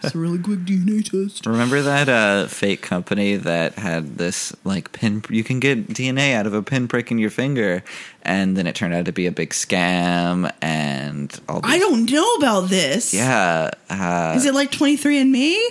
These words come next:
Speaker 1: I think
Speaker 2: no,
Speaker 1: that's
Speaker 2: it's
Speaker 1: a
Speaker 2: not,
Speaker 1: real thing.
Speaker 2: it's not
Speaker 1: <laughs>
Speaker 2: like that. It's, it's, it was this whole different, uh, it was this whole thing that was gonna revolutionize genetic testing, and they were gonna, you could get a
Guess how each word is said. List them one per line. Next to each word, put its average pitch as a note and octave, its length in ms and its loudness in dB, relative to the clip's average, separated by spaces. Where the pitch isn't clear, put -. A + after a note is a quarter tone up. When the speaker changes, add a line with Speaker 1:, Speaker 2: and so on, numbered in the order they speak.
Speaker 1:
I A3 80 0
think B3+ 140 4
Speaker 2:
no, A#3 60 4
Speaker 1:
that's A#3 220 4
Speaker 2:
it's G3+ 60 2
Speaker 1:
a F3+ 40 4
Speaker 2:
not, - 120 4
Speaker 1:
real F3 160 2
thing. E3 340 0
Speaker 2:
it's A#2 140 2
not D3+ 140 4
Speaker 1:
<laughs> D3 80 4
Speaker 2:
like A#2+ 140 2
that. G2 340 4
It's, - 320 0
it's, - 380 0
it A2+ 80 0
was A2+ 200 0
this A#2 180 0
whole C3+ 600 2
different, G#2+ 760 0
uh, F#2 240 2
it - 60 -2
was G2+ 120 -2
this G#2 140 -2
whole B2 180 0
thing A#2+ 160 0
that G#2 60 2
was F#2+ 100 -2
gonna G2 160 0
revolutionize G2 1040 2
genetic G2+ 460 2
testing, F2 640 0
and E2+ 340 -2
they F2 220 -2
were F2 160 -2
gonna, F2 340 -4
you F#2 140 -4
could F#2 160 -4
get G2 180 0
a E2 120 -2